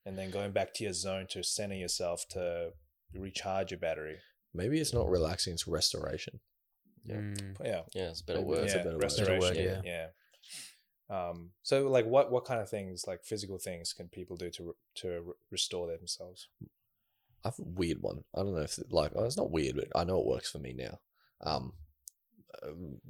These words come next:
Speaker 2: I'm always thinking, if that makes sense, of, like, similar to, I think we've spoken about it before, not to, like, <laughs> Elon Musk's level, obviously, but, like,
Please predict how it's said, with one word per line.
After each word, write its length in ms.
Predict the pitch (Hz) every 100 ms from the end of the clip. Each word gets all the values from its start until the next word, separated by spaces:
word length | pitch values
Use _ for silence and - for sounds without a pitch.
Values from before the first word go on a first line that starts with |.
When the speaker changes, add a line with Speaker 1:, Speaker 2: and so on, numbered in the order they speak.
| -
Speaker 2:
I'm 120 | 85
always 400 | - 107 117 - -
thinking, 500 | - 92 - 123 131 _ _ _ _ _ - -
if 100 | 98
that 80 | 90
makes 180 | 90 90
sense, 200 | 98 95
of, 100 | 85
like, 260 | 78 - - - -
similar 400 | - - 113 117
to, 240 | 110 101 85
I 60 |
think 140 | 95 92
we've 80 | 85
spoken 400 | 90 - 101 98
about 160 | 87
it 60 | 78
before, 360 | - 90 73 82
not 200 | 92 -
to, 80 | 87
like, 180 | 82
<laughs> 80 | 101
Elon 220 | 101 87
Musk's 280 | 80 90 -
level, 320 | 95 95 98 -
obviously, 520 | - 92 127 120 127
but, 140 | 120
like, 220 | 78 80